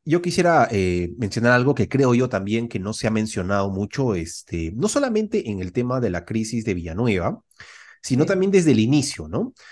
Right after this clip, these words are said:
Speaker 1: Em, la relación de Benavides con, con, con la prensa, con los periodistas,
Speaker 2: Ujú.
Speaker 1: yo diría que ha sido mala desde el primer día, ¿no? No sé si tú te acuerdas, Pau, que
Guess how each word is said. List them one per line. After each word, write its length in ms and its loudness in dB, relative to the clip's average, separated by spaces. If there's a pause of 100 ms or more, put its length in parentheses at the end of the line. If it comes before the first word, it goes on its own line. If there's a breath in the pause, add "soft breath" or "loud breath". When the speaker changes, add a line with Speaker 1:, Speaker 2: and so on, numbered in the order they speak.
(300 loud breath)
Speaker 1:
Em, 760 4
la 180 4
relación 800 0
de 160 0
Benavides 580 -4
con, 320 -4
con, 340 -4
con 180 -2
la 160 -4
prensa, 560 2
con 120 -8
los 120 -10
periodistas, 800 0 (480 soft breath)
Speaker 2:
Ujú. 440 -12
Speaker 1:
yo 160 6
diría 340 4
que 100 0
ha 60 0
sido 320 0
mala 640 2
desde 540 -2
el 120 -2
primer 340 0
día, 340 2
¿no? 280 -4 (560)
No 180 2
sé 140 -4
si 160 0
tú 140 0
te 80 2
acuerdas, 420 2
Pau, 320 -2
que 380 -2